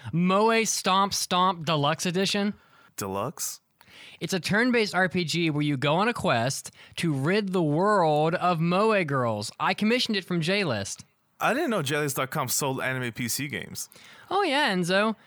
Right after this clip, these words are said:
Speaker 1: J list dot com and Jast U S A are the same company. They sell hundreds of English language visual novels such as Fate Stay Night and Steins Gate, and they have adult games as well.
Speaker 2: And Moe Stomping games.
Speaker 1: Moe Stomping is not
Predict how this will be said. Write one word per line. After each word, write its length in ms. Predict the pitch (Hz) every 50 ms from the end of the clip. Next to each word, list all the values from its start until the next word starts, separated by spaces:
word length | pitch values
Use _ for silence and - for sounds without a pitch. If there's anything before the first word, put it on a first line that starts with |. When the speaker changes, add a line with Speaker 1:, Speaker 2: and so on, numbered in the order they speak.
| - -
Speaker 1:
J 140 | - 185 226
list 180 | 240 247 233 -
dot 160 | - - 151
com 300 | - 196 190 196 190 185
and 100 | 175 156
Jast 340 | 131 151 165 175 180 170 -
U 160 | 180 170 165
S 160 | 160 143 -
A 120 | 196 190 185
are 120 | 170 165
the 80 | 160 156
same 340 | 139 - 202 214 240 233
company. 520 | - - 202 254 277 226 165 113 90 95 127
They 200 | 143 143 170 202
sell 220 | 185 - 233 208 175
hundreds 680 | 135 - 185 208 233 233 196 180 170 175 180 180 170
of 140 | 175 170 156
English 380 | 170 185 190 185 190 185 170 -
language 420 | 165 170 180 175 170 180 156 139
visual 280 | 143 160 151 151 165 147
novels 640 | 139 135 139 139 139 143 143 143 147 147 143 135
such 220 | - 143 127 -
as 180 | 131 123 113 - _ - - - - - - _
Fate 220 | - 214 208 190
Stay 180 | - - 190 165
Night 420 | 143 127 127 135 135 135 139 143
and 100 | 135 127
Steins 380 | 113 - - 127 127 131 131 117
Gate, 360 | 107 123 123 123 127 131 -
and 260 | - 139 135 131 127 - - - - -
they 80 | 180
have 100 | 190 180
adult 360 | 156 127 113 143 147 175 175 -
games 300 | 151 139 135 131 110 117
as 100 | 113 110
well. 380 | 117 160 185 170 117 95 90 - - _ _ _ _ _ _ _ -
Speaker 2:
And 260 | 120 123 131 127 117
Moe 180 | 113 110 110 110
Stomping 460 | 110 - - 104 107 113 110 110 101
games. 460 | 90 95 85 80 82 80 - - - - - - - - -
Speaker 1:
Moe 260 | 147 165 208 254 269
Stomping 640 | 247 - - 180 165 160 151 147 151 147 139 - -
is 200 | - 147 135 117
not 420 | 123 127 135 131 135 120 107 98